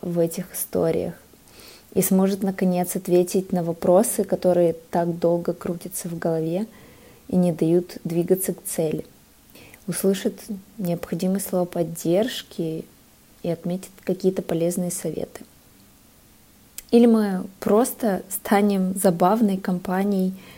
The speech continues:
которая по счастливой случайности присела за твой столик.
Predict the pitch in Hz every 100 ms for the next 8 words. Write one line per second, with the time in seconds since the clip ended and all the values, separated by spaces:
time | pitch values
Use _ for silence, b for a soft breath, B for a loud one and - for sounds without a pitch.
0 | B B B - 190 196 196 185 175 185
1 | 190 _ _ - - 202 - 233 220 208
2 | 196 - 175 180 170 - - 202 - _
3 | _ _ _ _ - 185 - 190 185 170
4 | 170 190 175 - - - - -